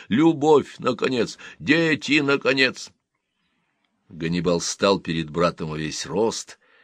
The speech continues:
заложил руки за спину, покачал головой. «Нет», — сказал он, — «это всё не по мне».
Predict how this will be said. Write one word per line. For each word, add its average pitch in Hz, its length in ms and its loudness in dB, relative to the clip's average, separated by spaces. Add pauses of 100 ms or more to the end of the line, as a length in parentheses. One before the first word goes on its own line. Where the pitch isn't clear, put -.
(220)
заложил 80 420 -6
руки 82 240 -10
за 82 300 -2
спину, 82 360 -10 (300)
покачал 78 400 -10
головой. 76 560 -6 (500)
«Нет», — 127 400 2 (280)
сказал 80 520 -6
он, — 76 140 -8 (800)
«это - 280 0
всё 95 220 -4
не 80 140 -2
по 65 100 -12
мне». 67 280 -6